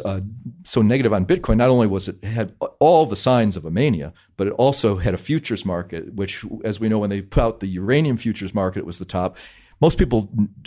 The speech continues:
are somewhat aware of that. What people aren't aware of is they brought out bond futures for the first time in the eighties, when, early eighties,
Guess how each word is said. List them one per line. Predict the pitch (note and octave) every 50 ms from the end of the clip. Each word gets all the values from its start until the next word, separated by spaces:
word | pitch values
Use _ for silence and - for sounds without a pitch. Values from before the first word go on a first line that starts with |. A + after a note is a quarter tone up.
| - - -
are | - A2 G2+ F#2+
somewhat | - - - E3+ F3 E3 C3 A2
aware | G2+ F#2+ G2+ F#2+
of | F#2 F2 E2+
that. | A#2 C3 A2+ - -
What | A2+ A2 - -
people | - E3+ D#3 -
aren't | D3 E3+ G#3
aware | F#3+ B2 A2+ G#2 G2+
of | G#2 G2+ - -
is | A2+ G#2 F#2+ - _ _ _
they | - B2+
brought | C3+ C3+ C#3 C#3+ C#3
out | C3 B2+ - F#2 F#2+ F2+
bond | B2+ C3 D3 D#3+ E3+ F3+ E3+ -
futures | - G#2+ F#2+ F#2 - - A1 - - - - _ _ _ _ _ _ _ _
for | _ - G#2
the | -
first | - - A#2 G#2 G2 - -
time | - G#2+ G2 F#2 F2+ F2+ F2 F2 _ _ _ _ _ _
in | A2 G#2
the | G#2 F#2 F#2+
eighties, | A2 C#3 C#3+ - E2 E2+ F#2 - - - _ _ _ _ _ _
when, | - G2 G#2+ B2 A#2+ A2 A2 G#2+ G#2+ - -
early | - B2+ C3 A#2 A2 G#2
eighties, | B2 C#3 F#2+ E2+ F2 -